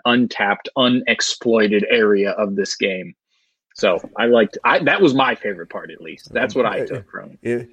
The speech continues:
Speaker 2: if it's, if, if you delay, you won't get that pay. So, uh, and, and that's the thing that I enjoy doing.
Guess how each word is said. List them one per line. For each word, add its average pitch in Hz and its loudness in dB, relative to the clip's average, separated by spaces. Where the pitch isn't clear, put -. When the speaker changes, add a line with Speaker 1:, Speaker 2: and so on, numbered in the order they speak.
Speaker 2:
if 117 -8
it's, - -10
if, 123 -6
if 120 -10
you 113 -4
delay, 127 -2
you 107 -10
won't 110 -8
get 120 -6
that 107 -8
pay. 104 -6
So, 123 0
uh, - -10
and, 151 -6
and 143 -4
that's 185 -10
the 269 -10
thing 143 -6
that 120 -4
I 123 -4
enjoy 110 -4
doing. 101 -8